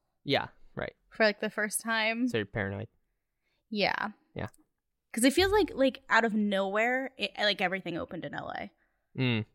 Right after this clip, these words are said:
Speaker 1: mm-hmm.
Speaker 2: It was, like, out of nowhere. They were like, "No masks, fuck it." <laughs> And I was like,
Speaker 1: <laughs>
Speaker 2: Excuse
Speaker 1: Whoa, whoa, whoa, hey,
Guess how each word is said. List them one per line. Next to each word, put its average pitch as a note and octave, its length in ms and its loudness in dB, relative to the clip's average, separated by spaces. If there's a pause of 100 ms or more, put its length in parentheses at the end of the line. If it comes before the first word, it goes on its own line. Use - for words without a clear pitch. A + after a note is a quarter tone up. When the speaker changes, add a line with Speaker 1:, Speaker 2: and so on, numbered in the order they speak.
Speaker 1:
mm-hmm. A#2+ 140 0
Speaker 2:
It A2+ 200 -2
was, A3+ 140 0
like, G3+ 260 0
out A3 120 6
of G#3 60 0
nowhere. G3+ 200 2
They F#3+ 80 0
were A3 80 6
like, A#3+ 200 6
"No B3 140 6
masks, B3+ 420 2
fuck A#3 240 2
it." G#3 100 4
<laughs> F3+ 80 4
And A3+ 60 2
I - 40 -8
was C4 100 0
like, A3+ 220 -4
Speaker 1:
<laughs> - 40 -4
Speaker 2:
Excuse - 760 2
Speaker 1:
Whoa, A3 160 10
whoa, A#3+ 160 10
whoa, B3+ 240 12
hey, A#3 180 10